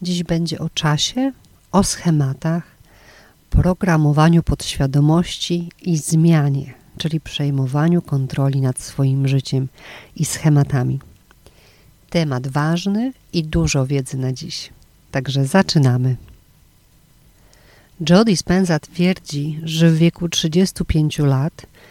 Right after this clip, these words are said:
dziewięćdziesiąt pięć procent tego, kim my jesteśmy, to zestaw starych, zapamiętanych zachowań, umiejętności, reakcji emocjonalnych,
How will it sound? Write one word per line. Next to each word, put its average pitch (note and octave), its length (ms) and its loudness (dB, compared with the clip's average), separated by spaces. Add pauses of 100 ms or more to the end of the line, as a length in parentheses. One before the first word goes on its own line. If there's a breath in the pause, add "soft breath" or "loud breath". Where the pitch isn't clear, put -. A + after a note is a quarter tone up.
(220 soft breath)
dziewięćdziesiąt F3 840 0
pięć F3+ 260 -6
procent E3+ 640 -4
tego, C#3 420 -2 (300)
kim C4 300 0
my C4 220 2
jesteśmy, F3 720 0 (440 soft breath)
to D#3+ 160 0
zestaw D#3 460 -2
starych, G3+ 800 2
zapamiętanych D#3 1200 2
zachowań, D#3+ 840 2
umiejętności, D3+ 1200 2 (500 loud breath)
reakcji D#3+ 920 2
emocjonalnych, D3 1080 2